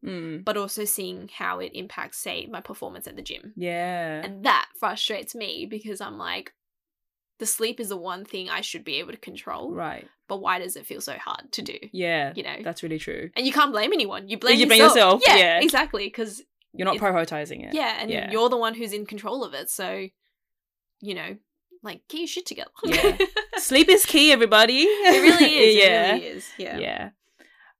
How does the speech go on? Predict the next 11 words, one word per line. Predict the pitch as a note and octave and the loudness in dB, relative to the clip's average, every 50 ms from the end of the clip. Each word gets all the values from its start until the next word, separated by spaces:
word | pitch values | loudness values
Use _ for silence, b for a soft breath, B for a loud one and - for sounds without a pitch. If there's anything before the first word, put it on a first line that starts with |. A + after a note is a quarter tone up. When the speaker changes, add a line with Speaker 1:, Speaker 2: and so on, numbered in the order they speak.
| _ _ - | _ _ -10
Speaker 1:
Okay, | G3+ A3+ A#3 G3 D#3+ G3 | -10 -6 -4 -6 -6 -4
so | - A#3 G#3 | -4 -4 -2
let's | G3+ A#3+ B3 B3+ - | -2 -2 -4 -4 -4
move | C#4+ C#4+ D#4+ D4 | -2 -2 -2 0
on | B3+ F#3 F3 F3+ | -2 -2 -2 -4
to | F#3+ - - G3+ F3 E3+ E3+ E3 D#3+ D#3+ | -6 -6 -4 -2 -2 0 0 -2 -2 -4
the | D#3+ F3 | -4 -6
biggest | E3 F#3 A3+ A3 A#3 A3+ | -4 -4 -4 -2 -4 -2
lessons | F3 E3+ F3 F3+ - F3+ E3 E3 E3+ - - - | -2 -4 -4 -4 -6 -6 -8 -8 -8 -10 -12 -8
we've | - F3 E3 E3 D#3+ | -6 -4 -4 -4 -4
learned | D#3+ D3+ D3+ D3 C3 B2+ - - - | -6 -4 -4 -4 -4 -6 -10 -12 -16